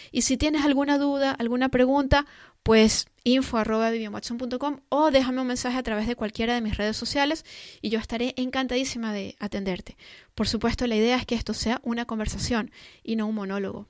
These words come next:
¿vale? Así que aquí estoy, estoy aquí para ti. Muchísimas gracias por acompañarme en este episodio de mi podcast.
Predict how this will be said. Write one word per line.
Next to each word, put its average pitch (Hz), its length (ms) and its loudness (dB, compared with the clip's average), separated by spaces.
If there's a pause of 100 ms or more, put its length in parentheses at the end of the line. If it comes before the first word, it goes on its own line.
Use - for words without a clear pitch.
¿vale? 233 220 -2
Así 254 260 -2
que 233 200 -2 (220)
aquí 208 220 0
estoy, 185 320 0
estoy 208 260 -2
aquí 277 280 -2
para 202 300 -2
ti. 170 200 -2 (840)
Muchísimas 330 520 8
gracias 294 240 4
por 302 120 2
acompañarme 262 520 0
en 254 80 2
este 254 180 0
episodio 254 400 4
de 254 80 6
mi 247 120 2
podcast. 277 640 2